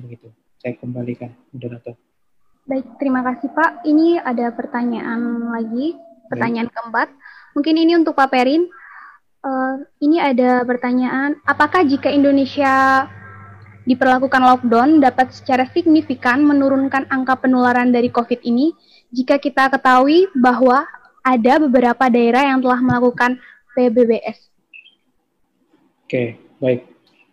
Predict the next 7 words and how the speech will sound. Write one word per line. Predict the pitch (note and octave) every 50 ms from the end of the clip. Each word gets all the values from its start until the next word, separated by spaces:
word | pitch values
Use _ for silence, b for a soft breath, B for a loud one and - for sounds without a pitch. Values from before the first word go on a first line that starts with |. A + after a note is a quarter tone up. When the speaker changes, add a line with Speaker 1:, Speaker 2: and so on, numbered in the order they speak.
| _ _ _ _ _ _ _ -
Speaker 1:
Eh, | C#3+ C3 C3 C3 C3 C3 C3 B2+
pertanyaan | - C3+ - C3+ C#3 C#3 C#3+ C#3 C#3+ -
cukup | - C#3+ C3+ B2 B2+ B2
bagus | B2+ C#3 C3+
dan | C#3 C#3 C3
cukup | B2 - - C3 C3 C3 B2
menantang. | B2 A#2+ B2 A#2+ A#2 A2+